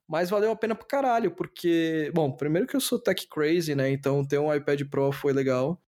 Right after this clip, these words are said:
Eu até pensei, falei, não, eu vou, eu vendo meu outro iPad e tal, mas eu nem vendi meu outro iPad, eu uso os dois mesmo,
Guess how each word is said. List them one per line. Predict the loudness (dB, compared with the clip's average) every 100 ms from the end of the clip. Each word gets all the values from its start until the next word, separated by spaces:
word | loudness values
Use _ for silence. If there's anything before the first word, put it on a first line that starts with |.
| _ _ _ _
Eu | -6 -2
até | 0
pensei, | 0 0 0
falei, | 0 2
não, | 2
eu | 2
vou, | 2 2
eu | 2 2
vendo | 2 2
meu | 2 2
outro | 2 0
iPad | 0 0 2 2 2 -2
e |
tal, | -4 -2 0
mas | 2
eu | 2
nem | 2
vendi | 2 2 2
meu | 2
outro | 2 2
iPad, | 0 0 2
eu | 2
uso | 0 0
os | 0
dois | 2 2 0
mesmo, | 0 0 2 0 -2